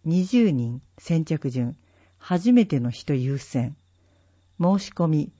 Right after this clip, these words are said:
八月二十九日月曜日から文書館へ電話、ファックス、電子メール、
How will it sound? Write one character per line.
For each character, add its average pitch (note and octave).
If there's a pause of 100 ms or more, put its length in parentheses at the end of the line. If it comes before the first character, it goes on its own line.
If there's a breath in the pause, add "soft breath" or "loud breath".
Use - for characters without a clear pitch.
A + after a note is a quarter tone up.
(300)
八 A3+
月 A3+
二 A#3+
十 F3+
九 -
日 D3+
月 D3+
曜 G3
日 B2
か B2
ら A#2+ (240)
文 F3
書 G#3
館 C#3+
へ A#2+ (180)
電 D#3
話、 C3+ (260 soft breath)
フ A3+
ァ A3+
ッ -
ク -
ス、 - (120)
電 F#3
子 A#3+
メ G#3+
ー C3
ル、 A#2